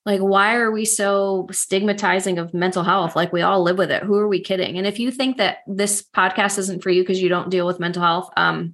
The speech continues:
<laughs> I have a reality check for you. <laughs> We all have mental health, just like we have physical health. So whether you wanna throw a label on it or not, or whether you wanna classify, um,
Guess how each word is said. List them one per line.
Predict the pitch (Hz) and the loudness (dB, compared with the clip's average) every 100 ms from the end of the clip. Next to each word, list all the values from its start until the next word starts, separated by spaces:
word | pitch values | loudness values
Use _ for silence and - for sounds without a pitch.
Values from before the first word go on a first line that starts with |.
| _ | _
<laughs> | - | -2
I | 269 | 2
have | 359 | 2
a | 220 | 4
reality | 185 180 185 208 | 4 4 2 0
check | 214 233 233 | 0 -4 -2
for | 247 | -4
you. | 269 311 320 | 0 0 0
<laughs> | 311 - - - | -4 -8 -16 -4
We | 214 | 2
all | 220 | 4
have | 220 190 | 2 -2
mental | 185 185 | -4 -4
health, | 180 165 - | -2 -4 -6
just | 220 262 | -8 -6
like | 269 | -2
we | 269 | 0
have | 254 | 0
physical | 277 294 302 226 | -2 -6 -6 -2
health. | 82 98 - - - - - - - | 0 -2 -6 -20 -20 -20 -20 -16 -2
So | 226 | 2
whether | 226 226 | 4 4
you | 226 226 | 2 2
wanna | 214 240 | 2 2
throw | 262 233 214 | 2 2 4
a | |
label | 190 190 208 208 | 4 2 2 2
on | 202 208 | 2 0
it | 214 202 | -2 -2
or | |
not, | 185 180 202 214 202 | 0 2 4 2 0
or | 175 | -4
whether | 196 202 | -4 -4
you | 196 180 | -4 -4
wanna | 180 190 | -4 -4
classify, | 185 185 208 202 196 190 185 185 190 - - | 0 0 0 -4 -4 -2 -2 -2 -4 -8 -6
um, | 202 180 170 165 165 175 | -4 -2 -4 -6 -6 -6